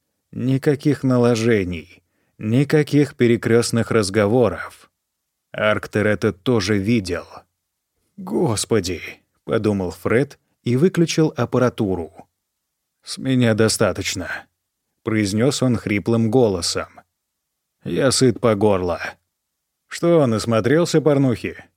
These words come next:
спросил костюм-болтунья. «Ничего, привыкнешь».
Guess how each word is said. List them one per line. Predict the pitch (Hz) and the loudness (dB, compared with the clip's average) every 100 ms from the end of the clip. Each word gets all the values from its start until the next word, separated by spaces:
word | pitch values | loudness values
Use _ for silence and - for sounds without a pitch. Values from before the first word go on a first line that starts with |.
| _ _ _ _ _ - | _ _ _ _ _ -20
спросил | - 113 107 - 139 151 | -4 -2 0 0 0 0
костюм-болтунья. | 127 117 - 104 101 113 - 113 95 82 - - _ _ _ _ _ _ _ _ | 0 0 0 0 2 2 0 -2 -2 -6 -12 -16 _ _ _ _ _ _ _ _
«Ничего, | - 180 175 190 196 190 | -6 -4 0 2 2 2
привыкнешь». | - 120 117 143 - 85 - | 2 2 2 2 -2 -8 -10